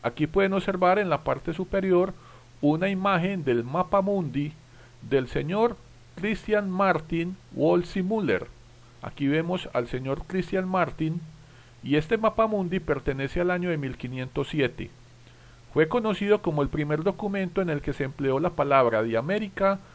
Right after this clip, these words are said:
para denominar al nuevo continente. Acá en la parte izquierda de la imagen,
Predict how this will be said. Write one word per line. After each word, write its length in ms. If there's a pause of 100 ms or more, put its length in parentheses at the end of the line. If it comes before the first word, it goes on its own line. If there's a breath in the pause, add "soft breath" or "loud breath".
(300 loud breath)
para 240
denominar 720
al 220
nuevo 260
continente. 680 (1300)
Acá 200
en 80
la 160
parte 300
izquierda 580
de 80
la 80
imagen, 500